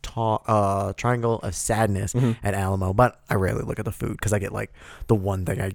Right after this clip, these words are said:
Speaker 1: <laughs> the pizza, the carnivore, or popcorn,
Speaker 2: Yeah.
Speaker 1: or cookies, and that's about it. That's, like, and then my beer.
Speaker 2: I was gonna say, yeah,
Speaker 1: <laughs>
Speaker 2: and
Speaker 1: And then
Speaker 2: so,
Speaker 1: that's just
Speaker 2: so
Speaker 1: what I cycle through, what I feel like that time.
Speaker 2: Uh,
Speaker 1: But anyways, how was, so you said
Speaker 2: so
Speaker 1: it was
Speaker 2: I, I,
Speaker 1: pretty
Speaker 2: so
Speaker 1: good.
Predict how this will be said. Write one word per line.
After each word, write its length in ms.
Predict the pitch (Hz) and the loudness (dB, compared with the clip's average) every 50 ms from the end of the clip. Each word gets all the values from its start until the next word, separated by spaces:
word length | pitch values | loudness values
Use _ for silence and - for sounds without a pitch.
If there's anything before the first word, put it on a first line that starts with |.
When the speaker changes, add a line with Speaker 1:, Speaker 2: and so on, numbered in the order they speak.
| - | -4
Speaker 1:
<laughs> 120 | - - 98 110 | 0 2 2 2
the 160 | 110 110 107 95 - | 2 2 -2 -2 -2
pizza, 460 | - 123 135 131 - 151 147 151 170 165 131 | -2 0 0 2 4 6 6 6 6 4 2
the 240 | 117 110 107 104 104 | 2 2 4 2 2
carnivore, 560 | - - 127 131 135 127 131 131 135 135 131 - | 2 2 4 4 4 4 6 6 6 6 6 4
or 260 | - 110 107 101 98 | 4 4 6 6 4
popcorn, 720 | 92 - - 107 104 - - - 127 123 123 127 135 143 135 | 2 2 2 2 0 0 -2 0 0 2 2 2 2 0 0
Speaker 2:
Yeah. 140 | 120 104 101 | 0 2 4
Speaker 1:
or 260 | 104 104 104 101 98 | 4 6 6 4 4
cookies, 380 | - - 101 - 113 101 101 110 | 2 0 -4 -4 -6 -8 -10 -8
and 80 | 107 | -8
that's 140 | 101 98 - | -8 -8 -6
about 160 | 113 113 104 | -6 -6 -6
it. 120 | - 107 - - - | -6 -8 -12 -10 -8
That's, 200 | - 110 95 - | -6 -6 -4 -4
like, 280 | - 107 110 - - - - - - - - - - - | -6 -6 -6 -8 -10 -14 -18 -18 -14 -12 -12 -12 -8 -2
and 140 | - 113 104 | 0 0 2
then 100 | 104 101 | 2 0
my 120 | 107 101 | -2 -2
beer. 220 | 123 - 110 104 - - - | -4 -6 -6 -6 -4 0 2
Speaker 2:
I 60 | 180 | 2
was 100 | 165 143 | 4 4
gonna 140 | 139 147 143 | 4 4 4
say, 160 | 139 139 131 | 6 6 6
yeah, 60 | 123 - | 6 6
Speaker 1:
<laughs> 100 | 311 269 | 4 4
Speaker 2:
and 60 | - | 4
Speaker 1:
And 200 | 135 127 110 104 | 4 4 4 4
then 80 | 104 | 6
Speaker 2:
so, 80 | 101 123 | 6 6
Speaker 1:
that's 120 | 117 110 | 4 4
just 140 | - 123 127 | 4 6 6
Speaker 2:
so 60 | 120 117 | 6 8
Speaker 1:
what 100 | 127 123 | 8 8
I 100 | 113 113 | 8 6
cycle 360 | - - 131 113 - 113 113 | 6 6 4 4 4 2 0
through, 240 | - - 110 104 104 | 2 2 2 4 4
what 100 | 104 101 | 4 4
I 100 | 101 - | 2 0
feel 200 | - 170 107 104 | 0 0 0 0
like 220 | 113 113 113 - | 0 -2 -2 -2
that 160 | - 113 110 | -4 -4 -2
time. 240 | - 113 113 - 95 - - - - | -2 -2 -2 -2 -4 -6 -8 -4 2
Speaker 2:
Uh, 460 | 135 131 123 123 120 120 120 120 113 | 4 6 6 8 6 6 6 6 6
Speaker 1:
But 80 | - 147 | 6 6
anyways, 240 | 143 131 120 117 | 6 4 4 2
how 140 | - 120 113 110 | 2 2 2 2
was, 140 | 113 117 - | 2 2 2
so 160 | - - 143 | 4 6 8
you 140 | 135 127 127 | 8 8 6
said 160 | 123 147 127 | 4 6 8
Speaker 2:
so 100 | - 214 | 10 10
Speaker 1:
it 80 | 202 208 | 10 10
was 100 | 202 165 | 10 10
Speaker 2:
I, 120 | 175 170 | 8 8
I, 20 | 170 | 8
Speaker 1:
pretty 220 | 160 160 165 170 | 8 8 6 6
Speaker 2:
so 40 | 175 | 8
Speaker 1:
good. 400 | 160 139 127 117 113 123 143 151 | 8 10 10 10 10 8 4 2